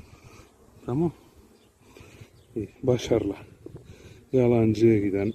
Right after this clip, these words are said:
anayı kurtardım.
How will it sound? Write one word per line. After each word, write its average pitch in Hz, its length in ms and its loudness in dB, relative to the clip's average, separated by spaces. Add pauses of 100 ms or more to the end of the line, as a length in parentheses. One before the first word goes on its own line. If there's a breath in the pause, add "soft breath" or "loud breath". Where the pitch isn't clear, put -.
anayı 117 760 2 (140)
kurtardım. 104 1600 0